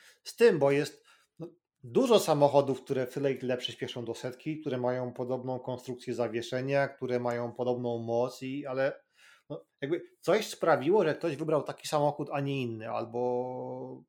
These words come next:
no, coś jakby daje tej osobie jazda tym samochodem, co sprawia, że generalnie, no, tym samochodem jeździ i nie ma ochoty go sprzedać już jutro, bo nie może wytrzymać.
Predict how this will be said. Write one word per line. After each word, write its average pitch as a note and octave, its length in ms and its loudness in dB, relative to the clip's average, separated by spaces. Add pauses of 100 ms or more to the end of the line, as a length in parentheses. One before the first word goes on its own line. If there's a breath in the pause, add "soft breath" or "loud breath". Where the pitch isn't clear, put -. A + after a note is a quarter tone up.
no, C3+ 320 -12 (160)
coś - 600 -2
jakby D3 500 -4
daje D#3 520 2
tej C#3 200 -2
osobie C#3+ 680 0 (300 loud breath)
jazda E3 300 2
tym D3+ 200 -2
samochodem, C#3 920 2
co D#3 260 0
sprawia, D3+ 580 0
że D3+ 560 -2
generalnie, D3 580 -4
no, D3+ 100 -6
tym D3+ 140 -8
samochodem C#3+ 540 -2
jeździ D#3 540 -4
i C3+ 40 -6
nie D#3 100 -4
ma C#3+ 100 0
ochoty C#3+ 460 -2
go C3 280 2 (260 loud breath)
sprzedać E3+ 460 4
już C#3 180 2
jutro, E3+ 280 0
bo D3+ 100 0
nie D#3 120 2
może E3 220 2
wytrzymać. A#2+ 580 -4